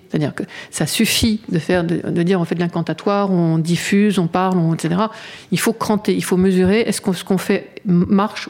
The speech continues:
ou marche pas ? Si oui, pourquoi ? Et le suivre. Et c'est cette démarche qu'on va commencer à implémenter, euh, avec un certain nombre de, de partenaires en deux mille vingt-trois pour, euh,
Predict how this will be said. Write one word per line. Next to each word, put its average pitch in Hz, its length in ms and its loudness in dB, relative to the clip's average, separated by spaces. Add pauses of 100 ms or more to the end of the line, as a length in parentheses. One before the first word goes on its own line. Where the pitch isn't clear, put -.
(100)
ou 196 80 0
marche 190 260 0
pas ? 208 220 -2 (300)
Si - 200 0
oui, 196 200 2
pourquoi ? - 500 -2
Et 202 80 0
le 170 80 0
suivre. 170 400 0 (420)
Et 180 80 2
c'est 190 120 2
cette 214 200 0
démarche 202 400 0
qu'on 180 140 -4
va 170 120 -2
commencer 175 460 0
à 175 100 2
implémenter, 175 720 2
euh, 156 180 2
avec 160 320 0
un 151 80 0
certain 170 280 -2
nombre 170 300 2
de, 156 220 -2
de - 100 -6
partenaires 170 680 0 (420)
en 196 140 0
deux 190 100 2
mille 175 220 2
vingt-trois 185 480 -2 (420)
pour, 202 260 0
euh, 165 260 2